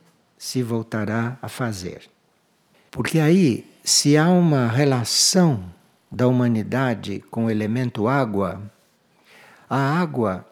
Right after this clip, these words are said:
que é atraída é água curativa. A água em si é muito curativa,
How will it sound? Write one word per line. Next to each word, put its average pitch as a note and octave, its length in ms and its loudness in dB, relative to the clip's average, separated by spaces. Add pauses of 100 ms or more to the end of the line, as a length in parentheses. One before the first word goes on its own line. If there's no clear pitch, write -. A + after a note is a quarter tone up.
(160)
que G2+ 800 0
é C3 160 -2
atraída A#2+ 880 -2 (240)
é B2+ 160 -2
água C#3+ 300 0
curativa. B2+ 1000 -4 (1300)
A B2+ 220 -2
água C#3+ 220 0
em A#2 80 2
si E3 320 0
é A2+ 60 2
muito C3 380 2
curativa, F2+ 840 -8